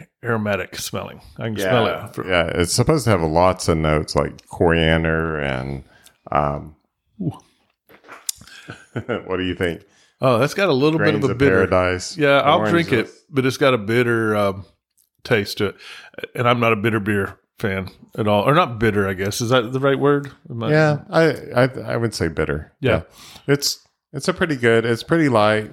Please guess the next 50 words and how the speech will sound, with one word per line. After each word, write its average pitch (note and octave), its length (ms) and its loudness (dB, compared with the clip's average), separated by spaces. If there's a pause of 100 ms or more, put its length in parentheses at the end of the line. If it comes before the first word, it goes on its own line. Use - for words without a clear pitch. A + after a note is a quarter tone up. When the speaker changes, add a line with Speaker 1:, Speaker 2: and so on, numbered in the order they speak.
(100)
Speaker 2:
uh, G2 380 2
not G#2 380 -2
too A#2+ 400 2
high G2 440 2
on F#2 240 0
the E2 200 -4
A F#2 120 2
B F#2+ 180 2
V, F2 520 0
the F2 180 -4
alcohol E2 880 -2 (240)
Speaker 1:
Yeah. G#2 100 0
Speaker 2:
by F2 120 2
volume. E2 440 2
It's E2+ 220 -4
a E2+ 80 -2
five F#2 260 0
point G#2+ 260 -2
one. E2 400 -4 (140)
Speaker 1:
Mm-hmm. A2+ 340 -4
Speaker 2:
Um, D#2+ 340 0 (760)
but G2+ 160 2
it A2 120 4
does, A2 400 2
it G#2+ 160 -2
has B2+ 220 2
a A#2+ 60 0
little A2 440 4
of F2 400 2
a D#2+ 340 2 (140)
finishing, E2+ 560 0
a E2+ 60 -2
little F2 240 0
aftertaste C#2+ 680 -4
that's, D#2 200 -10 (200)
that's D2+ 140 -2
Speaker 1:
Yeah, G#2+ 100 4
Speaker 2:
a G2+ 40 2
Speaker 1:
it G2+ 100 0
Speaker 2:
little - 180 4
Speaker 1:
does. A#2+ 140 2
Speaker 2:
bit - 180 -20
more F2 340 -2
bitter D#2 280 2
than D2+ 160 0
the D2+ 140 4
other D2 140 2
ones C#2 200 -2
we C#2+ 80 0
tried. - 440 -2